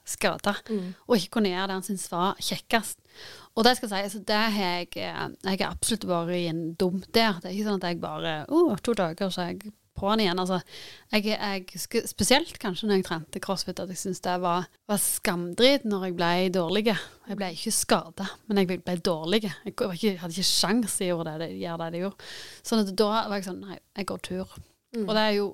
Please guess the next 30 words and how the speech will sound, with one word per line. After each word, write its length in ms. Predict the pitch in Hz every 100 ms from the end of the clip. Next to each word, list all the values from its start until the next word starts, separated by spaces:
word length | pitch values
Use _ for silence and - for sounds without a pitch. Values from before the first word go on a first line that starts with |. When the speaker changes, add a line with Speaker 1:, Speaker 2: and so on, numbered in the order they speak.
| -
Speaker 1:
kjempefint 400 | - 165 214 240
å 60 | 208
gå 120 | 208
tur, 220 | 202 269 240
men 200 | 208 190 - - - -
jeg 100 | 226
kunne 220 | 226 196
ha 80 | 254 285
trent 240 | - 202 202
litt 180 | 208 -
styrke, 340 | 175 - 233
og 120 | 233
bare 160 | 208 196
jeg 60 | 196
kunne 160 | 196
gjort 160 | 190 -
noe 200 | 180 - -
annet 320 | 185 202 -
enn 120 | 196
det 80 | 185
jeg 80 | 185 -
synes 160 | 180 - -
da 100 | 202 185
var 220 | 175 180 - - _
veldig 220 | 190 185 196
kjekt. 380 | 269 - - -
Jeg 220 | - 226 220
synes 160 | 208
det 140 | 226 202
er 480 | 202 180 180 185